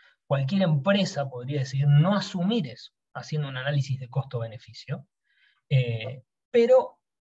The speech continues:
los, los condicionamientos mínimos que llevarían a algunos beneficios que ahora voy a comentar están vinculados con un conjunto de acciones justamente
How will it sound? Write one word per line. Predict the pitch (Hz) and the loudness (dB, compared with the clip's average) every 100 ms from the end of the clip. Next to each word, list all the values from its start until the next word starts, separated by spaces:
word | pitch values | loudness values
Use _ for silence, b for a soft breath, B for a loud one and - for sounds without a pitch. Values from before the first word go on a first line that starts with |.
| _ - | _ -4
los, | 156 156 139 - - _ _ _ _ _ _ | 0 0 -2 -12 -20 _ _ _ _ _ _
los | 147 - | -6 -4
condicionamientos | - 151 147 151 190 247 233 170 | -6 -6 -6 -2 0 2 2 4
mínimos | 180 262 226 143 117 - | 4 2 0 -4 -10 -16
que | - 131 | -16 -16
llevarían | 127 120 131 185 147 | -6 -4 -2 -2 -2
a | |
algunos | 123 151 170 | -4 -2 -2
beneficios | 123 110 - 165 - - | -2 -6 -8 -10 -10 -12
que | 117 | -8
ahora | 120 | -6
voy | 143 | -4
a | 151 | -4
comentar | 185 202 175 180 196 B B B B _ _ _ _ _ | -4 0 2 2 0 B B B B _ _ _ _ _
están | 170 214 214 | -2 0 2
vinculados | 196 170 175 185 185 | 0 0 2 4 4
con | 147 | -2
un | 180 | -4
conjunto | 185 170 196 175 | -6 -2 -2 0
de | 151 | -2
acciones | - 175 175 | -2 -8 -8
justamente | - - 143 143 147 170 175 | -10 -4 -4 -2 -4 -2 -4